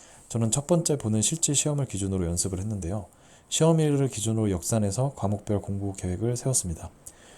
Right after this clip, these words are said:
지금 보여드리는 화면이 제가 공부했었던 기억을 더듬어서 다시 공부 계획을 짜본 건데요. 저는 헌법 행정법에 자신이 있었고 거시경제학이 조금 약해서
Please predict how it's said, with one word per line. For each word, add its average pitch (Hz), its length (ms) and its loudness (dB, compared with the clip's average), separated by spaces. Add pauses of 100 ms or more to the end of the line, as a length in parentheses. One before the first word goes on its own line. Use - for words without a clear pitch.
(260)
지금 123 320 4
보여드리는 120 480 4
화면이 117 480 2
제가 98 280 2
공부했었던 110 840 2
기억을 104 420 2
더듬어서 104 600 -2
다시 95 480 -2 (320)
공부 110 340 0
계획을 95 320 0
짜본 117 260 0
건데요. 95 380 -2 (640)
저는 113 300 6
헌법 147 360 6
행정법에 139 500 2
자신이 107 360 2
있었고 95 460 0
거시경제학이 104 760 0
조금 95 220 -4
약해서 95 460 -4